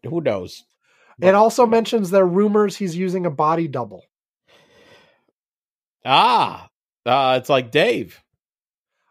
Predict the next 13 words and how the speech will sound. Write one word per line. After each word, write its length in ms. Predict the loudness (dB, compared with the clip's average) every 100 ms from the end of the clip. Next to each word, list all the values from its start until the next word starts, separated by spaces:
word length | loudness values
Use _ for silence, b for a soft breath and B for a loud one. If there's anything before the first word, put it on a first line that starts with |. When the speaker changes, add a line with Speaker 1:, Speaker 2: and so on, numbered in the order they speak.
| _
Speaker 2:
Or, 240 | 0 2 2
or, 500 | 2 4 4 2 -2
you 120 | -6 -4
know, 80 |
fake 300 | -2 -2 -4
Melania. 540 | -2 0 0 0 -4 -14 _ _ _ _ _ _ _ _
Speaker 1:
Or, 520 | -6 0 2 2 0 -2
uh, 360 | 0 2 4 2
wh-, 180 | -2 -8
what 200 | -8 -6
was, 340 | -4 -4 0
uh, 240 | 0 2 0 -4
uh, 340 | 0 2 2